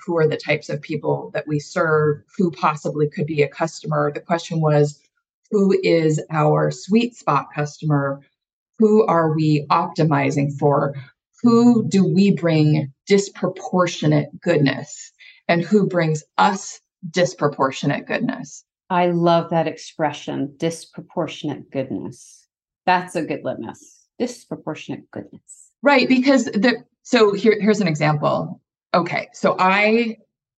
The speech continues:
Speaker 1: last summer, was in the market to purchase a sleeping bag. I am not much of a camper.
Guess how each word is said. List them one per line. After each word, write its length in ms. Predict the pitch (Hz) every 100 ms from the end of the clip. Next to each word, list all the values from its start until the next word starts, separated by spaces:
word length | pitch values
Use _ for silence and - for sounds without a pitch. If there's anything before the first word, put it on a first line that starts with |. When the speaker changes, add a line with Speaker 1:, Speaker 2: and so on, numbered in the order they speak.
| _ _ _ _ _ -
Speaker 1:
last 300 | 165 160 -
summer, 240 | 165 160
was 180 | 160 156
in 100 | 156
the 60 |
market 720 | 151 156 143 139 151 143 - -
to 160 | 165 151
purchase 400 | - 143 151 -
a 60 |
sleeping 420 | 165 - 160 - 147
bag. 320 | - - 175 - _ _ _ _ _ _ _ _ _ _ _ _ _ _
I 240 | 180 180 185
am 120 | 202
not 340 | 170 170 180 180
much 220 | 160 -
of 100 | 180
a 60 |
camper. 800 | 185 190 151 - 196 277 - -